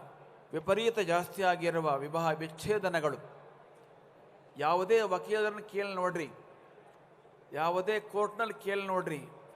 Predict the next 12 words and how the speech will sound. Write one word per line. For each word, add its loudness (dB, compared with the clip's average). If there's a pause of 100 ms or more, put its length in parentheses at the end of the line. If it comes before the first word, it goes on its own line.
(220)
ಅಲ್ಲಿ 0
ಅತ್-, -2
ಅತ್ಯಂತ -8
ಹೆಚ್ಚು -2
ಪ್ರಕರಣಗಳು -2
ಯಾವುದು 2
ಅಂತ -10
ಕೇಳಿದ್ರೆ -4
ಮೊಟ್ಟ -4
ಮೊದಲು -4
ಬರುವ 0
ಉತ್ತರ -2